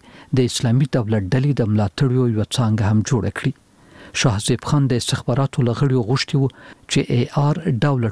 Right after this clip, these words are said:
ټوپک او مهمات ورته چمتو کړي او د برید ځایونه مشخص کړي. اسوسییټډ پریس اژانس د امریکایي چارواکو په وینا څرګندوي چې شاه زیب خان د پروسږ کال په نومبر کې د اسلامي دولت ډلې ویډیوګانې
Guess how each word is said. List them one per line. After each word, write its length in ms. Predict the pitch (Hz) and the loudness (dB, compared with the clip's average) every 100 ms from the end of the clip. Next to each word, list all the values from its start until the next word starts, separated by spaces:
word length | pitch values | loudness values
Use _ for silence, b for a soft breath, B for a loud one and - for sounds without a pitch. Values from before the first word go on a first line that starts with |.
| - | -2
ټوپک 340 | 117 - 147 - | -4 -2 -4 -2
او 80 | 147 120 | 0 2
مهمات 340 | 110 110 110 - 113 | 2 2 0 -2 -6
ورته 180 | - | -6
چمتو 400 | - 107 95 - - | -4 -2 -2 -4 -4
کړي 160 | - 165 | -2 0
او 100 | 143 | 0
د 80 | 107 107 98 | 0 -2 0
برید 220 | 123 - 160 131 | -2 -2 -2 0
ځایونه 300 | 131 127 107 | 2 2 2
مشخص 500 | 101 98 - - 113 - | 0 0 -4 -4 -4 -6
کړي. 140 | - - - _ B B B B B B 151 | -8 -10 -18 _ B B B B B B -2
اسوسییټډ 600 | - 143 - 143 - - - | 0 0 0 0 -2 -6 -2
پریس 180 | 160 - | -2 0
اژانس 320 | 131 143 123 - B B B - | 0 0 -2 -6 B B B -4
د 20 | - | 0
امریکایي 480 | 120 110 - 135 135 - | 0 0 0 0 0 -2
چارواکو 460 | 127 117 123 113 120 123 | -2 0 0 -2 -2 0
په 100 | 107 | 2
وینا 240 | 104 113 | 2 2
څرګندوي 680 | - 123 98 98 95 104 - B B B - | 0 -2 0 0 2 2 0 B B B -4
چې 80 | 139 | -2
شاه 160 | 127 110 | 0 0
زیب 240 | 123 104 - | -2 -4 -2
خان 180 | 143 143 | 0 2
د 80 | 123 - | 0 -2
پروسږ 400 | 127 139 131 - | -2 0 -4 -2
کال 120 | 139 127 | -2 -2
په 100 | 131 113 | 0 0
نومبر 440 | 104 101 104 139 - | 2 2 0 -2 -2
کې 100 | 139 B B B 139 | -4 B B B 0
د 120 | 113 | 0
اسلامي 360 | - 120 123 147 | 0 0 0 2
دولت 320 | 131 107 107 120 | 0 0 -2 0
ډلې 160 | 110 104 | 0 0
ویډیوګانې 540 | 104 123 - 123 123 | 0 0 0 2 0